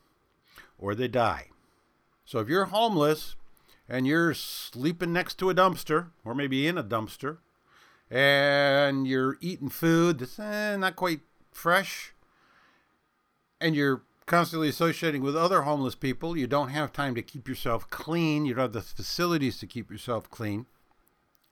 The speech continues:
so you're living kind of in dirt and filth. And my guess is that all of that gives you a very robust immune system. But I don't know. I have no idea.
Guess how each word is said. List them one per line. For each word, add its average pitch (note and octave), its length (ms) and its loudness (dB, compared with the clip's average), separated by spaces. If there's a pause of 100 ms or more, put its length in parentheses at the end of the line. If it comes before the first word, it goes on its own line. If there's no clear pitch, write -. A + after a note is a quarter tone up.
so - 120 -12
you're A#2+ 160 -4
living C3+ 380 0
kind A#2+ 320 -4
of G#2+ 80 -6
in G2 160 -6
dirt B2+ 220 -4
and G2+ 120 -12
filth. A#2+ 300 -2 (640)
And C#3+ 680 2 (160)
my D3 220 2
guess A#3+ 320 0
is A#2 260 -2 (120)
that C3 160 -2
all G#3 260 0
of C#3+ 120 -6
that F#3 280 -2 (260)
gives D#3+ 180 0
you D#3 140 4
a C3 80 6
very D3+ 540 4
robust C3 680 2
immune C#3+ 360 0
system. - 480 -8 (1300)
But E3+ 260 6 (960)
I E3+ 120 2
don't E2+ 160 -4
know. - 120 -16
I C3 140 2
have B2 160 6
no G2 220 0
idea. G#2+ 320 -2